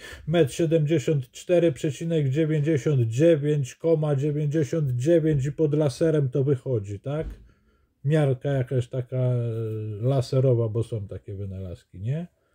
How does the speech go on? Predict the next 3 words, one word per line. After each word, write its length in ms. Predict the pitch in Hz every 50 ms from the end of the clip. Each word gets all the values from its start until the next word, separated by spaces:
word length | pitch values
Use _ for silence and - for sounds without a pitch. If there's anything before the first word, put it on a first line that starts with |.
| _ _ _ _ _ _ _ _ _ _ _ _ _ _ _ _ _ _ _ _ _ _ _
Nie. 640 | 117 127 143 135 123 139 127 123 120 - - - - _ _ _ _ _ _ _ _ _ _ _ _ _ _ _ _ _ _ _ _ _ _ _ _ _ _ _ _ _ _ _ _ _ _ _ _
Panie 280 | - 139 143 147 143 139
Jurga, 760 | 143 156 156 147 139 120 127 123 110 101 92 76 71 71